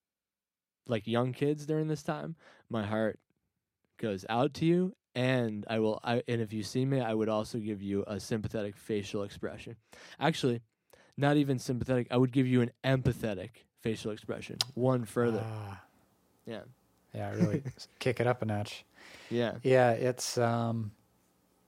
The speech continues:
Speaker 2: you know, in my case, like we were kinda talking about, I was working from home. I'm kind of a homebody anyway. I'm never kinda bored.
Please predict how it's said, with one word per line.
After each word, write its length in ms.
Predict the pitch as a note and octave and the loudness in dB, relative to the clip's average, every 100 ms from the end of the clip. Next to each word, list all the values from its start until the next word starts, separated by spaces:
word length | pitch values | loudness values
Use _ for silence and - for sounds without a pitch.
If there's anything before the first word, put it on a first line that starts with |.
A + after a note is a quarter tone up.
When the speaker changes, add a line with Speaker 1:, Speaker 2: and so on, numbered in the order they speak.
| _ | _
Speaker 2:
you 100 | C#3 | 0
know, 160 | C3+ B2 | 4 6
in 80 | A#2+ | 6
my 220 | B2 B2 | 4 4
case, 600 | - B2 A#2+ - - - _ _ _ _ _ _ - | 4 6 6 2 -4 -6 _ _ _ _ _ _ -10
like 200 | A#2 - | -8 -2
we 80 | A2+ | 0
were 80 | A2 | 2
kinda 240 | A#2 A2 | 2 2
talking 340 | G#2+ A2 G#2+ A2 | 4 4 4 2
about, 300 | G#2+ G#2+ G#2 | 4 4 6
I 260 | G#2+ A2 A2 _ _ _ - | 4 4 0 _ _ _ 4
was 320 | C3+ C3 - | 6 6 6
working 320 | C3 B2 B2+ | 4 4 0
from 180 | A#2 A#2+ | 0 -2
home. 420 | G#2+ A#2+ A#2 A#2 | 4 6 6 4
I'm 140 | A2+ A2 | 0 0
kind 220 | A#2+ A2+ | 0 0
of 100 | A2 | 0
a 60 | |
homebody 580 | A2+ A#2 A2 G#2+ G#2 A2 | 0 0 4 4 6 4
anyway. 600 | G#2+ A2 G#2+ A2 G#2+ G#2+ _ - - - - _ _ _ - - _ - | 2 2 4 6 4 2 _ -20 -20 -20 -20 _ _ _ -18 -18 _ -4
I'm 120 | A2 | 2
never 300 | A2 G#2+ G#2 | 4 4 2
kinda 260 | - A2 G#2 | 2 -2 0
bored. 520 | - G2+ A2+ A2 | 0 2 4 2